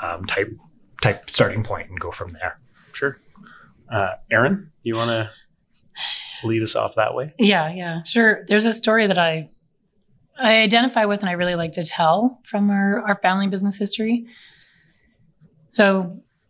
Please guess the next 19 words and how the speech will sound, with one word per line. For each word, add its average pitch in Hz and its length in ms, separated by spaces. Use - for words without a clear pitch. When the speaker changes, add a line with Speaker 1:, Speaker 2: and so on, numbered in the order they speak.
Speaker 3:
Fred 226 520
Rayner 185 720
immigrated 226 440
to 202 40
Canada 196 560
and 202 140
then 190 160
went 180 240
back 175 300
to - 100
the 190 80
United 175 480
Kingdom 170 320
to 170 120
fight 180 220
in 180 100
World 175 200
War 180 140
One. 170 260